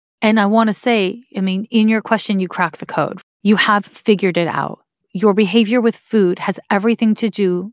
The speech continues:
with maintaining control of yourself. You manage your emotions through changing your feeling in your body. You have a stellium in the twelfth house. And the twelfth house is the place of the subconscious.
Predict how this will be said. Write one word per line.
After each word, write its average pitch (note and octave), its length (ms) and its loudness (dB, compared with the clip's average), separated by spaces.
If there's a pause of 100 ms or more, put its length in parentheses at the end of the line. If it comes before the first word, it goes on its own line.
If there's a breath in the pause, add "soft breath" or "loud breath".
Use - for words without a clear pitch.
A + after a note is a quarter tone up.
with F#3 200 -2
maintaining F#3+ 680 0
control E3+ 720 -2 (320 soft breath)
of D#3+ 180 -2
yourself. - 680 -8 (460 loud breath)
You G3+ 120 6
manage G#3 480 2
your F#3 120 0
emotions F#3+ 920 -2 (260 soft breath)
through F#3+ 180 -2
changing G#3+ 480 0
your G3+ 100 -4
feeling F#3 480 -4
in E3+ 100 -6
your D#3 140 -8
body. D3 600 -8 (400)
You G3 320 -2
have E3 160 -2
a F3+ 60 -6
stellium D3+ 720 -6 (520 loud breath)
in F#3+ 200 4
the G3 100 -2
twelfth E4+ 300 -2
house. - 440 -16 (260)
And E3 200 -8
the E3+ 60 -6
twelfth D4 280 0
house G#3+ 260 0
is F#3+ 160 -6
the F#3+ 100 -10
place F#3 260 -4
of E3 100 -14
the F#3 100 -10
subconscious. - 960 -6